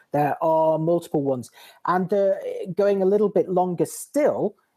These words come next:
is this lens, which is the Olympus seventy-five millimeter f one point eight.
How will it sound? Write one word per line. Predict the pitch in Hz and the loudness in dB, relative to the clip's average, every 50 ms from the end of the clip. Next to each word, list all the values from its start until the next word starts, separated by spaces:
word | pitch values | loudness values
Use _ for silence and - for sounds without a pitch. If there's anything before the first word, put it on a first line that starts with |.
| _ _ - | _ _ 0
is | 190 185 180 165 - | 0 2 2 2 0
this | - 254 247 - - | 0 0 0 0 -2
lens, | 165 127 107 101 98 104 - | -2 -2 -2 -4 -6 -6 -6
which | - 135 135 - - | -6 -6 -4 -4 -4
is | 151 135 - | -4 -4 -2
the | - 147 147 | -2 0 0
Olympus | 143 170 180 175 - - 147 - - | 2 0 0 -2 -2 -4 -6 -4 -2
seventy-five | - 185 165 156 - - 156 - - - - 233 254 294 277 - | -2 -2 -2 -4 -6 -10 -8 -8 -4 -2 0 0 0 0 -2 -2
millimeter | 175 147 123 117 117 110 107 - - - | -2 -2 -2 -2 -2 -4 -6 -6 -6 -6
f | 117 - - | -6 -6 -6
one | - 120 113 | -8 -8 -8
point | - - 117 113 - - 104 | -6 -6 -6 -6 -6 -4 -4
eight. | 104 98 98 - - - | -2 -4 -4 -6 -12 -20